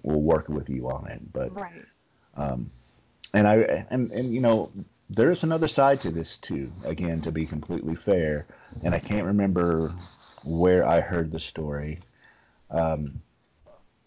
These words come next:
Speaker 1: but landlords often have mortgages too that they're having
Speaker 2: Yes.
Speaker 1: to pay off. Um, I, I come to find out that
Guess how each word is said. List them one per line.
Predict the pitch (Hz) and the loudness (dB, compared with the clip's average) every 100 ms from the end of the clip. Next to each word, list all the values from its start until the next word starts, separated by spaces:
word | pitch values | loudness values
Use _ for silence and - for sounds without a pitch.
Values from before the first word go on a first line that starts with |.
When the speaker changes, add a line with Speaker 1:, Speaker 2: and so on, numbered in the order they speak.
| _ - | _ -10
Speaker 1:
but | - 110 90 76 _ _ 90 | 2 4 4 -4 _ _ -6
landlords | 95 113 135 113 95 90 87 90 | 2 4 6 4 2 0 -2 -6
often | 95 - 82 | -6 -6 -2
have | 87 82 | -2 -2
mortgages | 85 90 87 82 78 73 65 - | -4 -4 -6 -6 -6 -8 -12 -10
too | 90 69 52 95 85 | -8 -6 -8 -14 -16
that | 67 | -6
they're | 78 | -4
having | 76 82 73 | -2 -2 -4
Speaker 2:
Yes. | 69 | -8
Speaker 1:
to | |
pay | - 69 | -8 -8
off. | 65 53 - - _ _ _ - - | -6 -8 -12 -20 _ _ _ -16 -2
Um, | 82 80 71 62 - - _ _ _ _ - _ _ _ _ _ - _ _ - - | 0 2 0 -6 -12 -18 _ _ _ _ -20 _ _ _ _ _ -20 _ _ -12 -4
I, | 85 - | -4 -4
I | |
come | 101 - 113 110 | -10 -4 -2 0
to | 95 | -2
find | - 92 82 90 | 0 0 2 4
out | 90 73 - _ _ _ _ _ | 4 4 0 _ _ _ _ _
that | 87 87 82 76 - - | -2 4 4 4 0 -10